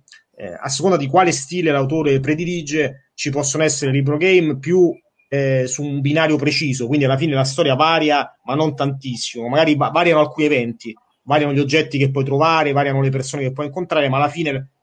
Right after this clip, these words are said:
la direttrice principale resta più o meno la stessa. Esistono invece libri che, eh, hanno, sono completamente aperti e, mm, quindi si possono esplorare liberamente andando da una parte o dall'altra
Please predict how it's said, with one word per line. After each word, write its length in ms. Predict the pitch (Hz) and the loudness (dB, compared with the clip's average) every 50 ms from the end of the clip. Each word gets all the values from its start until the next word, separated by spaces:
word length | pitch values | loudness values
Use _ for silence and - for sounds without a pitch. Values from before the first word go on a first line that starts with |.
| _ | _
la 100 | - - | -6 -4
direttrice 400 | 135 139 147 143 143 165 135 151 | 0 0 0 -2 -2 -6 -6 -4
principale 400 | 139 151 143 - - 170 165 147 | -4 -4 -4 -4 0 0 2 2
resta 320 | 127 139 135 135 - 139 120 | 2 0 -2 -2 -4 -6 -4
più 120 | 139 147 | -4 -2
o 20 | 147 | -2
meno 260 | 151 151 151 147 139 | 0 0 0 0 0
la 120 | 135 131 | -2 -2
stessa. 600 | 131 135 - - 120 113 110 - - - 151 - _ _ _ _ _ _ | -4 -6 -8 -10 -10 -10 -10 -14 -12 -12 -12 -14 _ _ _ _ _ _
Esistono 460 | - 175 175 202 226 - - 156 143 | -2 -2 2 2 0 0 0 -2 -2
invece 280 | 156 185 190 196 196 214 | 0 2 2 2 4 2
libri 400 | 196 185 202 202 160 156 - - | 2 2 0 -2 -2 -2 -2 -2
che, 360 | 123 139 147 143 135 135 - _ _ _ _ | 0 0 -2 -2 -2 -4 -8 _ _ _ _
eh, 260 | - 120 120 120 117 | -14 -10 -8 -8 -8
hanno, 440 | 101 120 160 165 156 143 139 131 127 | -6 -2 -2 0 0 0 0 -2 -2
sono 180 | 131 151 143 127 | -2 -4 -4 -4
completamente 480 | 135 135 147 135 151 165 170 160 135 | -4 -4 0 0 0 2 0 0 0
aperti 680 | 151 139 143 151 135 123 120 117 - - 151 185 185 190 _ _ _ _ _ _ | 0 0 2 2 2 0 0 -2 -6 -10 -8 -8 -8 -8 _ _ _ _ _ _
e, 480 | - 127 139 139 139 135 135 131 131 131 | -4 0 2 2 4 4 2 2 0 0
mm, 680 | 131 131 131 127 127 127 127 123 123 123 120 120 120 | -2 -2 -2 -4 -4 -6 -6 -6 -6 -6 -6 -8 -8
quindi 240 | 117 - 180 160 123 | -6 -4 -2 -2 0
si 80 | 143 139 | 0 2
possono 320 | 147 170 165 - 147 139 | 2 0 0 0 -2 -4
esplorare 300 | 135 - 165 160 151 139 | -2 0 2 2 2 2
liberamente 520 | 135 131 143 156 175 185 180 156 135 131 | 0 0 0 0 0 2 0 0 -2 -2
andando 340 | 127 123 135 143 143 139 131 | -6 -4 -2 0 0 0 0
da 100 | - 123 | -2 -2
una 100 | 123 127 | -2 0
parte 300 | 131 156 156 151 - 131 | 0 0 0 0 -4 -8
o 20 | 131 | -4
dall'altra 760 | 135 170 180 170 143 135 139 139 135 135 - 143 139 139 | 0 0 2 2 2 2 2 0 -2 -4 -4 -4 -4 -4